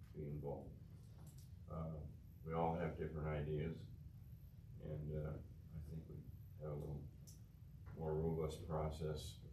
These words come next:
uh, doing it that way. So maybe we can just leave it that way, that as we get to the situation, we can ask who wants to be involved. And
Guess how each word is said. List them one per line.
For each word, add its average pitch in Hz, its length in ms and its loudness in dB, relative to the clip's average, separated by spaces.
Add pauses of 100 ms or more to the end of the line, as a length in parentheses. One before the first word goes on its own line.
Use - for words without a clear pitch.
(1080)
uh, 87 160 -4
doing 90 240 6
it 78 120 4
that 82 180 6
way. 85 140 8
So 85 140 0
maybe 95 280 6
we 90 140 4
can 80 160 2
just - 260 2
leave 90 200 4
it 76 180 0
that 80 280 6
way, 87 240 4
that 78 240 2 (800)
as 85 160 2
we 80 100 -2
get 80 240 0
to - 80 -4
the 78 120 0
situation, 80 840 0 (640)
we 82 100 -2
can 85 120 4
ask 82 260 2
who 85 140 0
wants 82 240 4
to 76 60 -4
be 78 160 2
involved. 78 580 6
And 73 140 0